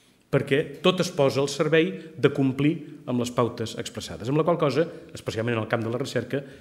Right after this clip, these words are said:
es mata un element central, que és la llibertat de l'investigador. Eh? Però clar, l'investigador al final ha de ser, ha de veure reconeguda la seva investigació, s'adapta a les exigències de la posterior avaluació i es crea aquest efecte túnel. Bé, el mateix efecte que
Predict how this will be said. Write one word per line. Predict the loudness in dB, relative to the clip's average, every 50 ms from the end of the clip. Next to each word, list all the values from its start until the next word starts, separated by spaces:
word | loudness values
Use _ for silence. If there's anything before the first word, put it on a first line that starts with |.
| -20 -10 -10
es | -8 -6 -6
mata | -2 -2 -2 -2 -2 -4 -4 -6 -8 -10 -8
un | -6 -4
element | -4 -2 -2 -4 -4 -4
central, | -6 -6 -2 -2 -2 -2 -2 -6 -12 -10 -4
que | -4 -2
és | 0
la | 0 0
llibertat | 2 0 0 0 0 -2 -2
de | -2 -4
l'investigador. | -4 -6 -8 -8 -10 -10 -10 -12 -14 -18 -20 _ -20 _ _ _ _ _ -20 -20 -14 _ -6
Eh? | -6 -6 -8 -10 -16 -20 -20 -20 -20 -20 -20 -18 -12
Però | -6 0 2
clar, | 4 6 6 6
l'investigador | 4 4 2 2 2 4 6 6
al | 4 4
final | 4 4 4 2
ha | 2 0
de | 0 0
ser, | 0 -2 -2 0 0
ha | 0 2
de | 4
veure | 6 6 6 6
reconeguda | 4 4 4 2 4 4 2 2 2 2
la | 2
seva | 2 2 2 4
investigació, | 4 2 2 2 2 2 2 4 4 6 6 4 2 -2 -8 -12 -14 -14 -10
s'adapta | -8 2 4 6 6 6 4 4 2 -2 -2 -2 -2 -4 -10 -16 -20 -20 -20 -12 -6
a | -2 -2
les | -2 -2 -2
exigències | -4 -6 -4 -2 0 0 0 0 -2 -4 -4 -4 -4 -8 -12 -16 -16 -16
de | -12 -4 -2 -2 0 0 -2 -2
la | -4 -4 -4
posterior | -6 -6 -4 -2 0 0 0 0
avaluació | 0 0 0 0 0 0 0 0 0 -2 -4 -10 -16 -14 -6
i | -2 0 0
es | 0
crea | 0 0 0 0 0
aquest | 0 -2 -4 -6 -6
efecte | -6 -6 -6 -6 -2 0
túnel. | 0 0 0 -2 -6 -10 -14 -18 -20 -20 -20 -16 -2
Bé, | 0 0 0
el | 2 0 0
mateix | 0 0 0 -2 -2
efecte | 0 0 -2 -2 -2 -2 0
que | 0 0